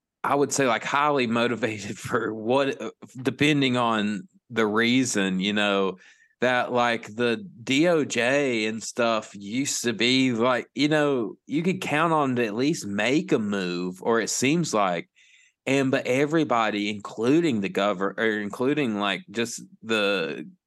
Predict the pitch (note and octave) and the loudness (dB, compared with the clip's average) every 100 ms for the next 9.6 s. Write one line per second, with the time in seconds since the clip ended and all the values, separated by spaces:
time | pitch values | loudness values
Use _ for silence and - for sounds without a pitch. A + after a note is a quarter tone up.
0 | _ _ _ _ - G2 B2 - G#2+ G2+ | _ _ _ _ -12 -6 -4 -2 -2 0
1 | G#2+ A#2+ B2 A#2+ G2+ F2+ G#2 B2+ B2 G2 | 2 0 0 0 -2 -2 0 0 0 -2
2 | D#2+ F#2 A2 F#2 F#2+ C3 G#2+ F#2+ F#2 F#2 | -2 -4 -4 -2 0 0 0 0 -2 -4
3 | - - - B2+ B2+ D#3 F3+ - - C3 | -12 -12 -2 -2 2 2 2 -2 0 2
4 | C#3+ C#3+ A#2+ - A#2+ B2+ A2+ A2+ C3 C#3 | 2 0 -4 -2 -2 0 0 0 0 -2
5 | - C3 C3 D3 C#3 - B2 C3 A#2+ G#2+ | -4 -4 0 0 -2 -2 -2 0 0 -2
6 | F#2 - F2 G#2 A2+ C3+ A2+ - _ _ | -2 -4 -2 -2 0 -2 -2 -10 _ _
7 | - _ _ - C3 C3 B2+ - - C3 | -20 _ _ -2 0 2 0 -2 0 2
8 | C3+ B2 A2 F#2+ - A2 A#2 A#2+ A2+ - | 4 2 0 -2 -4 -2 -2 -2 -2 -2
9 | F#2+ F2 - E2 E2 G#1 | -2 -4 -6 -10 -10 -12